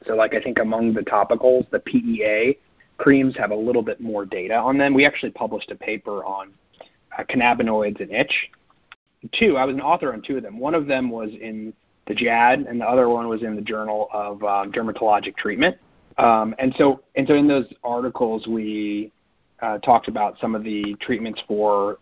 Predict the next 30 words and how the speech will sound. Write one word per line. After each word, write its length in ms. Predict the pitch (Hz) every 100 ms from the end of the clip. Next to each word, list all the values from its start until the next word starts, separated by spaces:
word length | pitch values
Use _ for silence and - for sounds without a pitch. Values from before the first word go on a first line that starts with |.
| -
um, 440 | 101 98 95 92 - _ -
cannabinoids 840 | 110 107 104 - 131 123 113 92 87 _ _ _
in, 380 | 110 107 101 101
uh, 380 | 101 98 98 98 98 -
kind 120 | 101
of 80 | 98
chronic 280 | 110 101
pori-, 480 | - 98 95 - 110
pruritus. 480 | - 104 95 98 95 -
And 180 | 104 -
so 240 | 104 101 - _ _ _
I 60 | 131
think 180 | 139 127
the 80 |
ones 320 | 117 131 143 120
that 120 | 107
have 180 | 117 107
a 80 |
little 300 | 104 113 120
bit 240 | 113 110 107
more 240 | 107 104
data, 420 | 98 95 98 113
it's 160 | 113 -
always 300 | 117 120 110
a 40 |
little 360 | 104 110 123 123
bit 260 | 113 107 107
more 160 | 104
comforting 800 | - 107 107 117 120 117 117 110
if 160 | 117